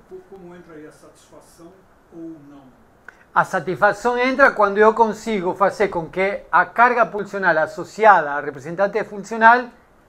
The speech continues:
Speaker 2: encuentre su objeto. Eu tenho desejo sexual.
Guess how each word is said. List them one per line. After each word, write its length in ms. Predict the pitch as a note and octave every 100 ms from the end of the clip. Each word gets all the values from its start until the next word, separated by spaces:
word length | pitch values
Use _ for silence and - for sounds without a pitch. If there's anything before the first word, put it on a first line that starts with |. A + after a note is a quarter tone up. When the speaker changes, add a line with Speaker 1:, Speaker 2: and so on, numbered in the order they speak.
| _ _
Speaker 2:
encuentre 540 | F#3+ F#3 A3 A3+ G#3
su 140 | - F#3
objeto. 600 | E3+ E3+ D#3+ - A#2+ _ _ - - - - _ - - - - - _ - -
Eu 180 | E3 F#3+
tenho 920 | F#3+ A3+ A#3 A3+ A3 G3+ G3 F#3+ G3+
desejo 520 | D3+ F#3 - A#3+ G#3+ A3
sexual. 640 | - - - A3 D#3+ C3+